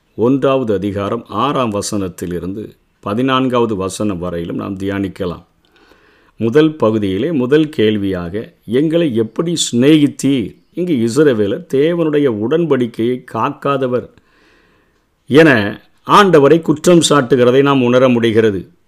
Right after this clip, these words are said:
ஆண்டவருடைய தவறினால்தான் அவர்களுக்கு சிறையிருப்பு, அந்நியர்களுடைய ஆளுகை போன்ற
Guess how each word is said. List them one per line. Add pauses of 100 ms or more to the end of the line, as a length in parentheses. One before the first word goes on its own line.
(560)
ஆண்டவருடைய
தவறினால்தான்
அவர்களுக்கு (140)
சிறையிருப்பு, (280)
அந்நியர்களுடைய (180)
ஆளுகை
போன்ற